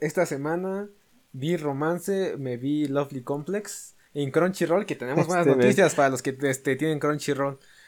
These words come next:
Speaker 1: Básicamente, eh, romance escolar de, este, un chico que mide menos de uno sesenta y una chica que mide uno setenta y dos.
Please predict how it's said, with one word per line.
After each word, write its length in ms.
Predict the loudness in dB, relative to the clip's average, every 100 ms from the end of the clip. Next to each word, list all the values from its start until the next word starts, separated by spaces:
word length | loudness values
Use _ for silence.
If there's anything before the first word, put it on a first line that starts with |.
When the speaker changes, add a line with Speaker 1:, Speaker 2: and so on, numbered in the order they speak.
| _ _ _ _
Speaker 1:
Básicamente, 840 | 2 4 6 4 2 2 2 2 4
eh, 560 | 6 8 8 6 2 -4
romance 500 | 0 2 2 2 0
escolar 640 | 0 0 4 4 4 0 -6
de, 1200 | -2 0 0 -2 -4 -4 -6 -6 -8 -8 -10 -8
este, 380 | -6 -6 -2 -2
un 220 | 0 -2
chico 500 | -2 -2 0 2 2
que 160 | 0 -2
mide 540 | -2 0 2 2 0 -6 _ _
menos 300 | -2 0 0
de 60 | 0
uno 140 | -2
sesenta 520 | -4 -2 -2 0 -2
y 80 | -2
una 160 | -4 -4
chica 240 | -6 -6
que 120 | -6
mide 320 | -8 -6 -6 -4
uno 180 | -6 -6
setenta 400 | -6 -8 -6 -8
y 60 |
dos. 240 | -8 -10